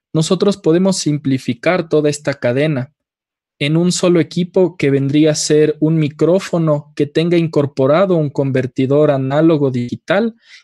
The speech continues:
y tenga una salida U S B. Esa sería la mejor opción para una persona que quiere empezar o que quiere hacer grabaciones, por ejemplo, eh, n-, no sé,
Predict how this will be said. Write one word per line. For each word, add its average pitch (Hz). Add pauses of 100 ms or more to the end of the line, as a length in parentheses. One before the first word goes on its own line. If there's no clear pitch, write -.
y 147
tenga 175
una 175
salida 156
U 143
S 131
B. 113 (1000)
Esa 254
sería 214
la 196
mejor 170
opción 196
para 156
una 160
persona 151
que 139
quiere 151
empezar 156 (840)
o 196
que 175
quiere 170
hacer 170
grabaciones, 156 (280)
por 135
ejemplo, 151 (320)
eh, 135
n-, 156 (180)
no 139
sé, -